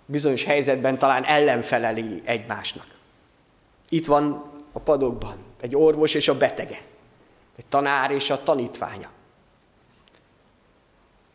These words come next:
Rengetegek, akik a mindennap életben talán más helyzetben vagyunk. Az ellenkező oldalon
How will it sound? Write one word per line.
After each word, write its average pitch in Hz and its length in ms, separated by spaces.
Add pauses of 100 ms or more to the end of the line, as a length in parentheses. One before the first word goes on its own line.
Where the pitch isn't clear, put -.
(1300)
Rengetegek, 117 680
akik 123 400 (260)
a - 80
mindennap 143 520
életben 139 440
talán 139 280
más 147 360
helyzetben 113 500
vagyunk. 107 340 (840)
Az 131 80
ellenkező 139 600
oldalon 131 720